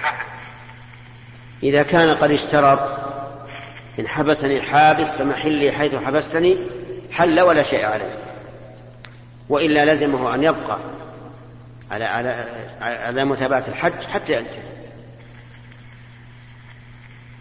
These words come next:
Speaker 1: ولو حصلت له مشقة كبيرة، كان حاط يعني أمراض.
Speaker 2: الصحيح أنه إذا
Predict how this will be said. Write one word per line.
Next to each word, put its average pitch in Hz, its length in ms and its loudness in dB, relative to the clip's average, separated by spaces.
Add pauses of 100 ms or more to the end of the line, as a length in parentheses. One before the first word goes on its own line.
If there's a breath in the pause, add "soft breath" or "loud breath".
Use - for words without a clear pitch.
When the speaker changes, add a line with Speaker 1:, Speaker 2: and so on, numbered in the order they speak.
(200)
Speaker 1:
ولو - 220 -4
حصلت - 380 -6
له 143 180 -4
مشقة 131 480 -8
كبيرة، 127 280 -6 (1300)
كان 135 160 -4
حاط 143 260 -4 (520)
يعني - 340 -16
أمراض. 175 300 -10 (2500)
Speaker 2:
الصحيح 165 440 0
أنه 156 220 2
إذا 135 320 0